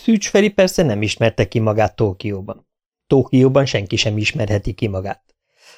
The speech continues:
Annyit tudott, hogy a taxáért háromezer jen a szállótól az uszodáig. Hátradőlt hát az ülésen, és nézte a forgalmat. Egy idő múlva aztán egyre sűrűbben a taxiórát.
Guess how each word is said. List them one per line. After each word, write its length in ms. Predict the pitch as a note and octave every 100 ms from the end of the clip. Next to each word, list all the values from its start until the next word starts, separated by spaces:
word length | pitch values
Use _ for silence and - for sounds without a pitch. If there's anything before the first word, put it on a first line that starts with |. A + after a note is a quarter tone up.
| _
Annyit 320 | - B3+ G#3+ G3
tudott, 340 | G3 F3+ -
hogy 140 | C3
a 120 | A#2+ -
taxáért 580 | E3 - - B2+ A#2
háromezer 640 | G#2+ A2+ A2+ A2 G#2+ G#2+ G#2
jen 160 | A#2+
a 160 | B2+ A#2
szállótól 560 | - A#2 G#2+ A2 - G2+
az 140 | G2
uszodáig. 540 | G2+ - G2 - - - - _ _ _
Hátradőlt 720 | - B3 G3+ D3+ C#3 A#2 A2
hát 180 | G2+ F#2+
az 160 | F2+ -
ülésen, 460 | F3+ E3 - C#3
és 200 | D3+ C3
nézte 340 | - F#2+ - G#2+
a 40 |
forgalmat. 600 | F#2+ G2+ F#2 F2+ F2+ G2 _ _ _ _ _ _ _ _ _
Egy 180 | A#3+ A#3+
idő 260 | A#3+ D3+ C#3
múlva 340 | D3 C#3+ D3
aztán 400 | C#3 - D#3+ D#3+ -
egyre 260 | A2+ A2+
sűrűbben 540 | A2 B2 A#2 A#2 A2 A2
a 40 |
taxiórát. 760 | G#2+ F#2 - - F#2 F2+ -